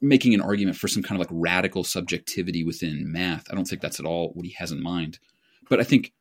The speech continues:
he, he's just, like, wondering to some extent, is math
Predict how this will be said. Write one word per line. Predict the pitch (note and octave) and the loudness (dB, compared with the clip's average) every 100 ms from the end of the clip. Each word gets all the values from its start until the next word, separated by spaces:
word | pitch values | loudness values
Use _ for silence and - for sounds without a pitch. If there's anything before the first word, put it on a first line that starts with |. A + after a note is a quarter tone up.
| _ _ _ - | _ _ _ -4
he, | D#3+ C3 | -2 2
he's | C#3 | 4
just, | C3 - | 4 2
like, | A2+ | 2
wondering | A2 A#2 G#2 F2+ | 4 4 4 0
to | F#2+ | -2
some | G#2+ | 0
extent, | F#2+ - F#2+ | 0 0 0
is | A2 G2+ F#2+ - | 2 0 -2 -2
math | G2 F#2+ A2 A#2+ - | 0 2 0 -4 -8